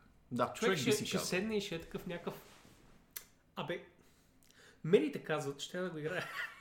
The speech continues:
Speaker 2: <laughs> Медиите му
Speaker 1: М.
Speaker 2: дадоха четири награди тази година, всичките за колко хубава игра е.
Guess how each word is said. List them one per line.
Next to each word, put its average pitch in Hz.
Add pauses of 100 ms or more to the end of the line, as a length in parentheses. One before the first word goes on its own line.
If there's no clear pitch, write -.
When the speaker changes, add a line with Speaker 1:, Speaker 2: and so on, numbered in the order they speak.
Speaker 2:
<laughs> 202 (760)
Медиите 220
му 208
Speaker 1:
М. 196
Speaker 2:
дадоха 190
четири 196
награди 185
тази 139
година, 160
всичките -
за 147
колко 156
хубава 143
игра 135
е. 123